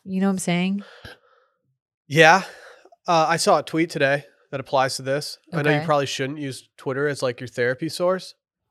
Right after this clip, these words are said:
Speaker 1: You could.
Speaker 2: But I saw a tweet today. I don't think it totally applies to the question that was asked, but I think it applies to people who might be a little more down bad when it comes to the friendship stuff.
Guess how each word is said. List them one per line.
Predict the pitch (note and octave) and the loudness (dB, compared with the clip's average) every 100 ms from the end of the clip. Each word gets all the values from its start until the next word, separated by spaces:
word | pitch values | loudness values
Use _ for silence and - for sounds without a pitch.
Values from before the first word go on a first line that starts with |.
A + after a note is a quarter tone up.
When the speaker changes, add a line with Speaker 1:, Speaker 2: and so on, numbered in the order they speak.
| _ _ _ - | _ _ _ -20
Speaker 1:
You | - | -6
could. | - D#3+ D3+ F#3 | 4 6 6 4
Speaker 2:
But | D#3+ | 0
I | C#3+ | 0
saw | - D#3 | 2 2
a | |
tweet | - D#3+ D#3+ | 2 -4 -2
today. | C#3+ C3 | -2 0
I | D3+ | 2
don't | E3 | 2
think | F#3 E3 | 2 -2
it | |
totally | C#3 C#3 D3+ | -2 -2 -2
applies | C#3+ - C3+ C#3 | -2 -2 -2 -2
to | |
the | C3+ | -8
question | B2 - A#2+ - C3+ | -6 -2 -2 -2 -6
that | G#2+ | -8
was | A#2 | -8
asked, | - A2 C3+ D3+ | -4 -4 -4 -6
but | C3+ | -8
I | |
think | A#2+ C3 | -8 -8
it | B2 | -10
applies | - B2 A#2+ - | -4 -2 0 -4
to | |
people | B2 C3 C3 | -12 -12 -8
who | B2+ | -8
might | A#2+ A#2+ A#2+ | -6 -6 -6
be | |
a | A#2+ | -6
little | B2 | -6
more | B2+ B2 | -4 -6
down | B2 C3 C#3 | -4 -6 -4
bad | C#3+ D3 D3+ D3+ | -4 -4 -4 -6
when | D#3+ | -10
it | D3 | -8
comes | E3 D#3+ | -8 -8
to | D#3+ | -12
the | |
friendship | D3+ E3+ D#3+ F3+ E3 | -6 -4 -4 -6 -8
stuff. | - E3+ F3 - | -6 -4 -4 -6